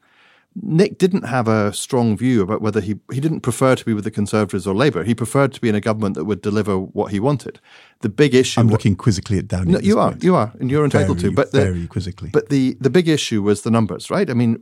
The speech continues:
Speaker 1: to do a deal with Labour would have been very politically complex. Every single vote in Parliament would have been complex. With the Conservatives, a, a substantial majority between the two parties.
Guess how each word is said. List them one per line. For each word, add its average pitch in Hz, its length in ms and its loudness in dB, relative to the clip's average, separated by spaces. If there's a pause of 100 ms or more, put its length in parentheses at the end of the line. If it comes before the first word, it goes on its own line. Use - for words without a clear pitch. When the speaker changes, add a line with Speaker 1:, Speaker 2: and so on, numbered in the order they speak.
(140)
Speaker 1:
to 127 120 -2
do 143 340 0
a 123 40 2
deal 123 240 2
with 107 140 0
Labour 104 380 -2
would 113 160 0
have 110 80 -2
been 113 160 2
very 120 480 2
politically 110 360 -6
complex. - 520 -8
Every 113 260 2
single 101 280 -2
vote 101 220 2
in 92 80 -4
Parliament 92 440 -4
would 95 100 -8
have 87 80 -10
been 80 140 -8
complex. - 520 -14 (680)
With 214 120 -2
the 220 60 -6
Conservatives, 135 720 -2 (460)
a, 113 180 0
a 107 80 0
substantial 113 500 -2
majority 110 400 2
between 104 300 -2
the 98 80 -2
two 101 220 -4
parties. 98 400 -4